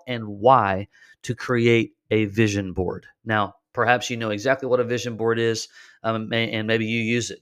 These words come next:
Maybe you have one, but you don't use it consistently. Maybe you have never heard of one, and, or you, maybe you've heard of them, you just don't understand the purpose of them. I'm gonna break that down for you because I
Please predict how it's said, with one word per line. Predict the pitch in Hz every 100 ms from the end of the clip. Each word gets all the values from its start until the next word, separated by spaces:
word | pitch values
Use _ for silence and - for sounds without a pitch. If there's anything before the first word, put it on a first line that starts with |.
| _ -
Maybe | 104 104
you | 104 104 104 _ - -
have | - 131 123
one, | 131 127 127
but | 107 -
you | 110
don't | 127 131
use | 127 117
it | 120
consistently. | 127 110 131 - 131 139
Maybe | 127 127
you | 120 120
have | 117 110
never | 123 123 147 147
heard | - 135
of | 127 113
one, | 117 120 117 113
and, | 113 107 104 107
or | 110
you, | 110
maybe | 117 107
you've | 104
heard | 98 135 131
of |
them, | 131
you | 117
just | 104 107
don't | 110
understand | 104 98 - 107
the | 95
purpose | - 117 110 120
of | 107
them. | 107 - - - -
I'm |
gonna | 139 127
break | 135 127
that | 120 104
down | 113 123 120
for | 113
you | 101 101
because | 98 101 107 - 113
I | 123 131